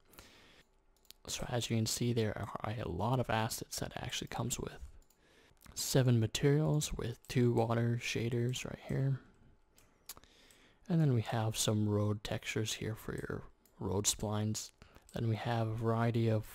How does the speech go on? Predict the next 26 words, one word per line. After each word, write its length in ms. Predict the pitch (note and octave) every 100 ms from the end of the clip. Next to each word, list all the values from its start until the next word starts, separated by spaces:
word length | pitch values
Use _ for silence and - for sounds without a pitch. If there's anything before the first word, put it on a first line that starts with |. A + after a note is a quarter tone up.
| -
uh, 180 | D2+ D#2
wood 280 | G2+ A#2 -
parts 400 | - A2+ A#2 -
that 80 |
you 60 | G#2+
can 180 | A2+ G2+
use 320 | G#2+ A2 G#2+
for 360 | - - G2+ G#2+ - - - - -
different 340 | - - A2
types 320 | - G#2 -
of 80 | -
fences, 680 | - B2 B2+ - B2+ C3+ -
different 300 | - - -
variations. 840 | - F#2 G2+ A#2 - A#2 A#2 B2 - _ - - - - - - - -
And 160 | E3+ D3+
then 160 | C3
we 100 | A#2+ G#2+
have 300 | A2+ A2 -
some 240 | - A2
wooden 360 | G#2 G#2 G#2 G#2
logs 400 | G2+ G#2 G#2+ G#2+
over 180 | G#2+
here 340 | A2 - G#2+ G#2+
for 180 | - -
the 100 | -
ground. 500 | - A2+ A2 A2+